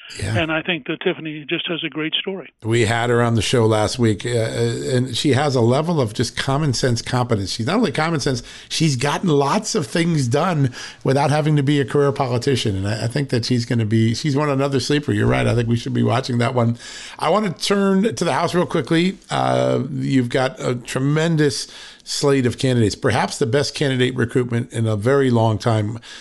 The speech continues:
Speaker 1: uh, for House Republicans. And it's diverse. There's lots of strong women. There's, uh, military veterans. There are Latinos and Latinas.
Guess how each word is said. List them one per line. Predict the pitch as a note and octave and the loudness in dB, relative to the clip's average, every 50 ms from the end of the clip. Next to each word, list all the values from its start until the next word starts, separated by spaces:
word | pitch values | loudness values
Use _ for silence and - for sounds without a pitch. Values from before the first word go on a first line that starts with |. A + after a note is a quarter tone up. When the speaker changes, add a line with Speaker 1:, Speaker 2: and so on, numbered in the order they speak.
| - - _ | -20 -18 _
Speaker 1:
uh, | - A#2+ A2+ | -4 -2 -2
for | - - A#2+ G2+ | 0 0 -2 0
House | F#2 B2 B2 A#2+ - - | 0 0 0 0 0 0
Republicans. | A#2+ - - B2 B2 A#2+ A#2 A2 - C3 A#2+ A#2+ A#2+ A2+ | -2 0 0 0 2 2 0 0 0 2 2 2 2 0
And | - - C3+ B2+ B2+ | 0 -2 0 0 0
it's | A#2+ - - | 0 -2 -4
diverse. | - - - A2 G#2 F#2 F2+ B2 C#3 D3+ D#3+ D3+ - - | -6 -2 0 0 0 0 0 2 2 2 2 0 0 -2
There's | G2+ F#2 F#2+ | -4 -2 0
lots | A#2 A2 G#2+ - A2 | 0 0 0 -2 -6
of | G2+ | -6
strong | - - C#3 G#2 G2+ G2 G2 | -4 -2 -2 0 0 0 0
women. | A2 C3 D3 C#3+ C3+ C3 B2+ A2+ | 0 0 2 2 0 0 0 -2
There's, | F#2 E2+ E2 D#2+ - - - - - - - - - - | -2 -4 -6 -8 -10 -12 -12 -16 -16 -16 -18 -16 -10 -6
uh, | G2 F#2 F#2+ | -6 -4 -2
military | G2 G#2+ B2 D3+ D3 D3 C#3+ - D#3 C#3 C3 | 0 2 2 4 2 2 2 2 2 2 2
veterans. | B2 C3 C3 B2+ B2+ B2+ B2+ B2+ B2+ A#2 A2 | 2 2 2 2 2 2 2 2 0 0 0
There | G#2+ G#2+ G#2 | 0 0 2
are | G#2 G#2 | 2 2
Latinos | G#2+ A2 A2 A2 - - C#3+ C3+ B2+ B2+ B2+ B2+ B2+ A#2+ A#2 - | 2 0 0 0 -2 0 0 0 2 2 2 4 2 2 2 0
and | A#2+ G2+ G#2 | -2 -2 -2
Latinas. | G#2 G2 - - D3 C3+ C3 B2+ C3 C3 C3 A#2+ - | -2 -2 0 0 0 2 2 2 2 2 0 0 -2